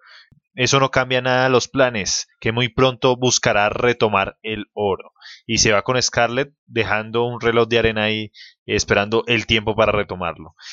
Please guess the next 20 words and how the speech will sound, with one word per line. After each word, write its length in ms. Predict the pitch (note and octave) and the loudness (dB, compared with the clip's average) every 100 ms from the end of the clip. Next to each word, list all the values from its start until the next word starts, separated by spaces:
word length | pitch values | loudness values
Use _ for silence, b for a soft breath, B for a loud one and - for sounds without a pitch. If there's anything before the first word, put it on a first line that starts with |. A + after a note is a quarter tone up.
| B B | B B
Y, 380 | F3 F#3+ G3 _ | 2 2 0 _
pues, 160 | E3 - | -4 0
tuvimos 540 | B2 A#2+ D3 - - | 0 2 0 0 -6
durante 480 | C3 B2 A2+ G#2+ G#2+ | 0 2 2 2 0
la 120 | G#2+ | 2
noche 280 | B2+ C3+ C3+ | 2 0 0
una 160 | B2+ B2 | 0 0
reunión 500 | A#2+ A2+ A#2 A#2 A2 | 0 2 0 0 2
de 280 | B2 B2 A#2 | 2 2 2
William 420 | B2 B2+ B2+ B2+ | 2 4 4 4
Regal 380 | C3 A#2 A#2+ C3+ _ b b - | 4 4 0 -2 _ b b -12
con 540 | - A#2 A2+ A2 A2 | 2 4 6 4 2
Triple 360 | A#2 A2 G#2 G#2 | -2 0 0 2
H, 360 | B2 C3 - | 2 0 -4
con 140 | A#2 A2 | -8 -4
Shawn 240 | A2+ A2+ | -4 0
Michaels 600 | B2+ B2+ B2+ B2+ C3 - | 0 0 0 0 0 0
y 60 | A#2+ | 0
otro 200 | A2+ C3+ | 2 2
más, 340 | B2+ - - | 2 0 -8